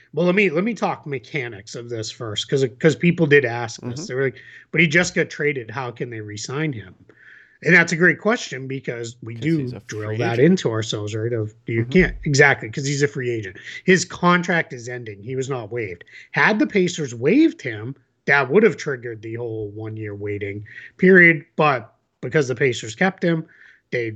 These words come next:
Speaker 1: they just let his contract expire. He can go back to Cleveland. My, my, now, thought process around him going back to Cleveland, what I think is, I have a feeling they're gonna bring Colin Sexton
Speaker 2: Mm-hmm.
Speaker 1: back too,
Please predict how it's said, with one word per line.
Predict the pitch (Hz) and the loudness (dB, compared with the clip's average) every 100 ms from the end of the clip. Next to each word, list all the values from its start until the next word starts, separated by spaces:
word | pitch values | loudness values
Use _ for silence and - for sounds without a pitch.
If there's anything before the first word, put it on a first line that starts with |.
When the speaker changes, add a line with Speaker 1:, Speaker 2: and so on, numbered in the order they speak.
| 113 | -6
Speaker 1:
they | 120 113 | -4 -4
just | 113 113 | -6 -4
let | 123 | -2
his | 107 | -2
contract | - 139 113 123 110 110 | 0 0 2 -2 -2 -8
expire. | - 170 180 175 170 175 - _ | 0 4 6 6 4 -2 -20 _
He | 160 156 | -4 -2
can | 165 | 0
go | 147 | 0
back | 139 135 131 | 2 0 -2
to | 120 | -12
Cleveland. | 107 127 107 104 - - - - | -12 -12 -12 -16 -18 -20 -20 -4
My, | 170 233 - 196 | -2 -2 -6 -6
my, | 156 156 139 | -4 -6 -6
now, | 147 170 147 135 120 110 _ _ _ _ - | 0 0 0 -4 -10 _ _ _ _ _ 0
thought | 180 175 | 0 0
process | 175 143 - 147 147 | -4 -4 -6 -8 -6
around | 131 139 147 | -4 -2 -2
him | 147 131 | -4 -6
going | 120 113 | -8 -8
back | 120 123 - | -6 -6 -10
to | |
Cleveland, | 123 139 123 113 113 | -8 -6 -4 -6 -6
what | 117 | -4
I | 117 | -4
think | 117 151 170 139 | 2 2 4 2
is, | 120 113 - - - - - | 2 0 -8 -18 -18 -12 2
I | 151 | 4
have | 226 339 | 6 6
a | 349 | 4
feeling | - 170 156 | 4 4 4
they're | 143 135 | 2 4
gonna | 139 | 2
bring | 139 139 | 2 0
Colin | - 131 113 | 0 -4 -4
Sexton | 110 117 113 120 120 | -6 -6 -8 -6 -2
Speaker 2:
Mm-hmm. | |
Speaker 1:
back | 123 131 135 - | 0 0 0 -6
too, | - 113 135 | -4 -2 -4